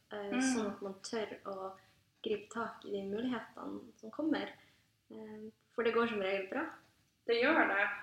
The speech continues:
Speaker 2: Og så er det jo litt, når du er helt ny i karrieren, så er man jo litt usikker. Du har ikke så mange år på, på beina, er det det man sier.
Speaker 1: Mm.
Speaker 2: <laughs> Så, eh, nei, jeg tenker at, eh,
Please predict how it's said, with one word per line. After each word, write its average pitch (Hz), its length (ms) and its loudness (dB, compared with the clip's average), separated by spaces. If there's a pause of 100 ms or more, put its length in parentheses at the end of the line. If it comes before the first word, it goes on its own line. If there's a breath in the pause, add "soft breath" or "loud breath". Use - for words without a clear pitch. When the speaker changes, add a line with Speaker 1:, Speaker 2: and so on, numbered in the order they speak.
(120)
Speaker 2:
Og 226 80 0
så - 80 4
er 262 200 10
det 269 80 10
jo 208 60 8
litt, - 220 4
når 190 160 0
du 185 60 4
er 190 100 4
helt 190 220 0
ny 208 320 -2
i - 40 -10
karrieren, 190 400 -2
så 202 200 -4 (540)
er 233 140 8
man 330 280 10
jo 339 60 6
litt - 200 0
usikker. - 540 -6 (140)
Du 208 80 2
har 220 260 10
ikke 220 140 0
så 180 220 4
mange 180 300 0
år 185 220 0
på, 185 160 -4 (800)
på 190 100 -4
beina, 185 320 4 (180)
er 190 60 -2
det 185 140 -6
det 185 160 0
man 180 240 -4
sier. - 180 -8 (220)
Speaker 1:
Mm. 247 640 4 (180)
Speaker 2:
<laughs> 392 220 2
Så, 214 160 8 (420)
eh, 190 800 4 (340)
nei, 370 140 6
jeg 415 240 4
tenker 370 240 0
at, - 160 -2
eh, 247 380 2